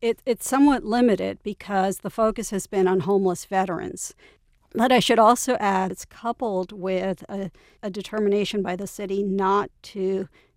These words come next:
criminalize homelessness. So that's another big trend.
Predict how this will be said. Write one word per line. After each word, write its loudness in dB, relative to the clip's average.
criminalize 2
homelessness. -10
So -4
that's -4
another 0
big -4
trend. -4